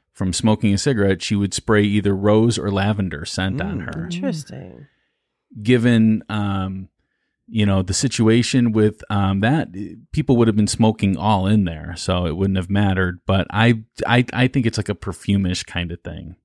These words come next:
Speaker 3: Interesting. So
Speaker 1: Um,
Speaker 3: maybe they had a patron.
Speaker 1: Maybe a patron. Yeah, yeah.
Speaker 3: Okay.
Speaker 1: I mean, and a-, as I said, all it has to do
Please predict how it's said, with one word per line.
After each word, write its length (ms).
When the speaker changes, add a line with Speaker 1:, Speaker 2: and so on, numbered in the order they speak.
Speaker 3:
Interesting. 560
So 80
Speaker 1:
Um, 40
Speaker 3:
maybe 180
they 120
had 140
a 60
patron. 800
Speaker 1:
Maybe 260
a 60
patron. 420
Yeah, 220
yeah. 240
Speaker 3:
Okay. 260
Speaker 1:
I 100
mean, 260
and 260
a-, 220
as 120
I 80
said, 440
all 220
it 60
has 140
to 60
do 320